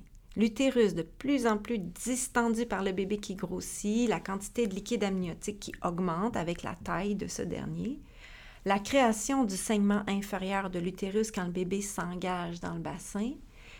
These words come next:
la pression de la tête sur le col de l'utérus, sur les tissus du plancher pelvien,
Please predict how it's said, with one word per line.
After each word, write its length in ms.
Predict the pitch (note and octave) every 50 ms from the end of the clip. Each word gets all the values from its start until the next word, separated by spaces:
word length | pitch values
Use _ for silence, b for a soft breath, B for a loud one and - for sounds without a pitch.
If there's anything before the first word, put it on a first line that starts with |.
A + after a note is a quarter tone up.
| B B
la 100 | G3 F#3+
pression 540 | G3 - - - C#4 B3+ C4 - C#4 C4+ B3+
de 60 | G3+
la 120 | F#3+ F#3+ G3
tête 320 | - - A#3 A#3 G#3+ G#3
sur 140 | - - F#3+
le 80 | F3+ F3
col 320 | F3+ - C4+ B3+ B3 G#3+
de 60 | F#3+
l'utérus, 600 | F#3+ F3 F3 - G3 G3+ G3+ G3+ B3 C4+ C#4 C#4
sur 80 | - F3+
les 160 | F3+ - - - -
tissus 460 | - - - B3+ B3 - - C4 A#3+
du 140 | G3 F3+ F3
plancher 340 | - - G3 G3 - - G3
pelvien, 520 | G3+ - - - F3+ F3+ F#3+ G#3+ A#3+ C#4